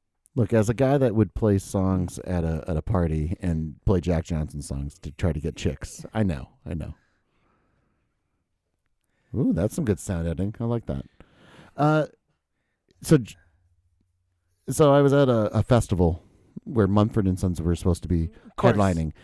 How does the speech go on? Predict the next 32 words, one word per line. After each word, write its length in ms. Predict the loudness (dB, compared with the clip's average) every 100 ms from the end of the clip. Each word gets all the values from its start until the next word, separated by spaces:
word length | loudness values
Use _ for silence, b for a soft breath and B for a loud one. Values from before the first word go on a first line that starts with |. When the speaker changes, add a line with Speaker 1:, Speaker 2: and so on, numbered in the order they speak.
| b b -6
Speaker 1:
and 380 | 2 2 2 -2
had 200 | 0 2 4
no 120 | 4
desire 300 | 4 4 2
to 80 | 0
see 140 | -2
Mumford 300 | 0 0 0
and 160 | -2 -2
Sons. 320 | -4 -6 -8 -16 -20
Speaker 2:
But 120 | -20 -12
you 100 | -8
kinda 280 | -4 -4 -4
wanted 320 | -8 -10 -14
to. 200 | -14 -6 2
Speaker 1:
No, 240 | 6 6
I 40 |
didn't. 320 | 4 0 -4 -2
No. 540 | 0 0 0 2 2
I, 100 | 2
I 180 | 4 6
went 240 | 6 6
for 100 | 2
Paul 220 | 2 4 2
McCartney 400 | 2 0 0 -2
and 80 |
Tom 200 | 0 0
Petty 220 | 0 0 0
and 80 |
the 60 | 0
Heartbreakers 640 | -2 -2 -2 -2 -4 -4
and 180 | -6 0
Wilco. 400 | 2 2 -2 -6